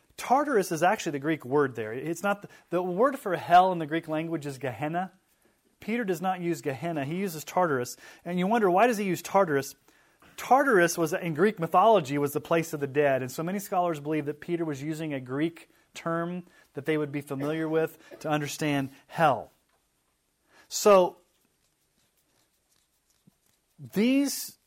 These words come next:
demons, if you will, are in gloomy chains of darkness to be kept until the day of judgment.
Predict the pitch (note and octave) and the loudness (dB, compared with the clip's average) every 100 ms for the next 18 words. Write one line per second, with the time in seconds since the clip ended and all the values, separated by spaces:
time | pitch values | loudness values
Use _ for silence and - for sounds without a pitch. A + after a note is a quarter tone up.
0 | _ _ _ _ _ - C3+ F#3+ A#3 D3 | _ _ _ _ _ -14 -4 0 2 0
1 | B2 B2+ C3+ C3+ A#2 A#2 A2+ C#3 - _ | -2 -4 -6 -4 -4 -4 -4 -6 -12 _
2 | _ _ _ _ _ _ _ _ _ - | _ _ _ _ _ _ _ _ _ 6
3 | D#3+ D#3+ - _ _ - - _ _ G3 | 8 8 2 _ _ -14 -14 _ _ -2
4 | F3+ D3+ D#3 A3+ C4+ C4+ A3+ - A#3+ A#3 | 0 0 4 6 6 4 2 0 2 2
5 | A3 E3+ D3+ B2 F#3 F#3+ D3+ C#3 C3+ - | 2 0 0 4 6 6 0 -8 -8 -10
6 | C#3 C#3 F3 E3+ D3+ C3+ C#3+ C3 C3+ C3 | -10 -4 -2 -2 -6 -10 -10 -8 -8 -8
7 | A#2+ A#2 G#2 G2 | -8 -12 -12 -20